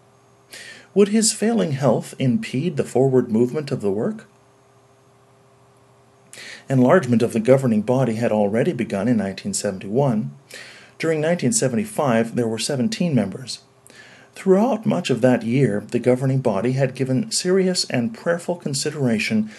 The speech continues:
to how they could best care for all that is involved in the global preaching and teaching work outlined in God's Word for our day, Matthew twenty-eight nineteen twenty. On December fourth, nineteen seventy-five, the governing body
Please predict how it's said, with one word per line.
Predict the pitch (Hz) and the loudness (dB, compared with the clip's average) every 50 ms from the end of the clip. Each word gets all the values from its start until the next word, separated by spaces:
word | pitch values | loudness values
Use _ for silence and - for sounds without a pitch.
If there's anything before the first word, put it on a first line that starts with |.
| - - - _ - | -20 -20 -18 _ -8
to | 160 | -6
how | - - - 220 240 | -6 -4 -2 0 0
they | 220 226 - | 0 0 0
could | - 165 139 139 | -2 -4 -4 -2
best | 135 131 131 135 - - - | 0 0 0 -2 -4 -6 -8
care | - - 127 110 107 | -4 -2 0 0 0
for | 107 - 123 117 - | -2 -2 -4 -2 -2
all | - 131 127 123 | 0 0 2 2
that | 117 117 101 | 0 0 -2
is | 113 107 107 | -2 -2 0
involved | 110 107 107 113 117 107 104 107 104 107 - | 0 0 2 2 0 2 2 0 0 0 -2
in | 113 107 | -2 -2
the | 104 | -2
global | 98 107 113 113 113 110 117 117 | -2 -2 -2 -2 0 0 -2 -4
preaching | 117 - - 120 110 107 - 117 113 113 | -6 -6 -4 -4 -4 -4 -2 0 0 0
and | 107 101 98 98 | 0 0 -2 -4
teaching | - 123 131 131 - 120 101 | -4 -4 -4 -2 -2 -4 -4
work | 98 95 95 98 - - - - - - - | -4 -4 -6 -8 -10 -14 -20 -20 -20 -8 -4
outlined | 120 113 - - 104 110 110 110 107 104 | -4 -4 -2 0 0 2 2 4 2 2
in | 104 104 | 2 0
God's | 107 113 101 98 101 95 - | 0 0 0 0 -2 -2 -2
Word | 104 117 131 143 143 | -2 -2 -2 -2 -2
for | - 110 92 90 | -2 -2 -2 -2
our | 92 98 98 95 | -2 -4 -4 -2
day, | 95 104 113 123 120 107 - - _ _ - - - - - - - - - _ _ | -2 -2 -2 -2 -2 -4 -8 -12 _ _ -20 -20 -20 -20 -20 -20 -20 -20 -20 _ _
Matthew | - 95 - - 101 | -8 -8 -6 -8 -10
twenty-eight | 95 - - 104 95 95 95 98 - - | -10 -4 -4 -2 -2 -2 -4 -6 -8 -8
nineteen | 90 90 92 - - - - 92 | -8 -8 -8 -8 -10 -12 -12 -12
twenty. | - - 113 113 104 98 95 101 _ _ _ _ _ _ _ _ _ _ _ _ _ _ _ _ _ _ _ _ _ _ - - - - - - - - | -8 -6 -6 -6 -6 -8 -10 -14 _ _ _ _ _ _ _ _ _ _ _ _ _ _ _ _ _ _ _ _ _ _ -20 -20 -18 -18 -18 -14 -6 -2
On | - | -2
December | 147 151 - 226 220 190 - 110 | 0 0 2 2 4 4 4 2
fourth, | - - - 123 107 101 98 - 101 | 0 2 4 4 4 4 2 0 -2
nineteen | 113 107 104 - - 107 104 | -2 -2 -2 -2 -4 -4 -4
seventy-five, | - - 113 107 110 101 95 - - - 107 104 104 117 131 135 - - - - - _ - | -2 -2 -2 -2 -2 -4 -4 -4 -6 -6 -4 -2 -2 -2 -4 -4 -8 -16 -20 -20 -20 _ -8
the | - | 0
governing | 135 160 156 151 165 170 170 175 160 | 2 2 2 2 0 -2 -4 -4 -2
body | 131 117 101 92 92 104 117 139 | 0 0 0 0 0 -2 -2 -4